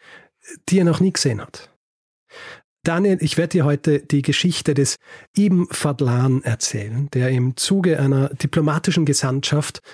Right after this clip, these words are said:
beinahe ein Jahr lang von Bagdad bis zur Wolga reist und dort fast zufällig auf ein Volk trifft, das er als Russia bezeichnet. Wir kennen sie als die Rus. Und dessen Reisebericht,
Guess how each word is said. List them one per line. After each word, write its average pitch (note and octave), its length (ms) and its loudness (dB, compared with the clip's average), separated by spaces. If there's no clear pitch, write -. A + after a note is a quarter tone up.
beinahe D#3+ 320 2
ein G#3+ 220 2
Jahr D3 260 0
lang B2 240 -2
von F3+ 240 -2
Bagdad C#3+ 640 -2
bis F#3+ 180 0
zur C#3 240 0
Wolga C3 440 2
reist A2+ 420 -2
und D3+ 160 -2
dort D#3 360 -2
fast - 340 -2
zufällig C3+ 640 -2
auf C#3 200 0
ein D3+ 100 2
Volk E3+ 300 -2
trifft, D3+ 300 0
das D3 160 0
er D3+ 240 0
als C#3 320 0
Russia C#3 720 2
bezeichnet. B2 720 -4
Wir C#3+ 140 -2
kennen D#3 260 2
sie C#3 180 2
als B2 200 0
die B2+ 220 0
Rus. D3+ 560 0
Und D#3 480 2
dessen E3 200 2
Reisebericht, D3 840 -2